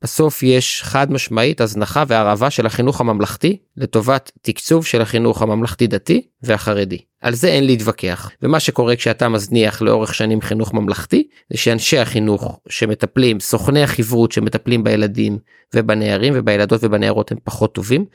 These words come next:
הם עושים את זה עם פחות רצון, הכיתות צפופות יותר, בית הספר פחות מזמין, פחות נעים, תשומת הלב שמושקע בכל תלמיד נמוכה,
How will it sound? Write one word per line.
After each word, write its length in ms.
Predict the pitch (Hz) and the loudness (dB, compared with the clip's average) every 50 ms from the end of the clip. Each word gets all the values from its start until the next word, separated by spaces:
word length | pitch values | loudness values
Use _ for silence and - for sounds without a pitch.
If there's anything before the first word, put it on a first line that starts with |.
| _ _ _ | _ _ _
הם 80 | 98 | -2
עושים 260 | 107 113 - - 131 123 | 0 0 0 2 0 2
את 60 | 110 | 2
זה 80 | 113 | 2
עם 60 | 107 98 - | -2 0 -2
פחות 320 | 101 95 95 117 110 - | -6 -2 0 -2 -2 0
רצון, 420 | 107 92 - - - 151 180 269 330 - _ _ _ - | -4 -6 -6 0 2 2 2 2 0 -2 _ _ _ -20
הכיתות 640 | - - - 120 - - 175 139 107 95 - _ - - - - _ _ _ | -18 -10 -10 -10 -2 0 0 0 0 -2 -8 _ -14 -14 -14 -14 _ _ _
צפופות 500 | - - - 92 - - - 156 165 - | -16 -12 -12 -12 -6 0 0 0 2 2
יותר, 340 | 175 165 170 175 170 160 160 - _ _ _ _ _ _ - | 0 0 2 0 0 0 -2 -6 _ _ _ _ _ _ -4
בית 220 | 110 123 120 120 | -2 -2 -2 -2
הספר 440 | 127 - - 120 190 - - 107 101 - - | -4 -2 -2 -2 -2 0 -2 -4 -4 -4 -6
פחות 320 | - - - 107 131 131 147 | -6 -6 -2 -2 -2 -2 0
מזמין, 380 | 143 135 123 127 131 139 135 123 - | -2 -2 -2 0 0 0 0 0 -4
פחות 340 | - 101 - - 143 - - | -8 -6 -2 -4 -4 -2 -2
נעים, 280 | 165 147 156 165 156 | -2 0 0 0 -2
תשומת 440 | - - - - - 151 147 147 - | -2 -6 -8 -4 0 0 0 2 2
הלב 260 | 120 117 120 120 117 | 2 2 4 2 2
שמושקע 440 | 107 - - 110 107 - - - 117 | 0 -2 -4 -4 -4 -6 -4 -4 -4
בכל 280 | 107 117 117 - 113 104 | -4 -4 -4 -4 -4 -4
תלמיד 400 | - - 101 107 104 104 98 - | -4 -4 -4 -2 -2 -4 -4 -4
נמוכה, 380 | 107 101 101 - - 165 - | -6 -6 -6 -4 -2 -2 -2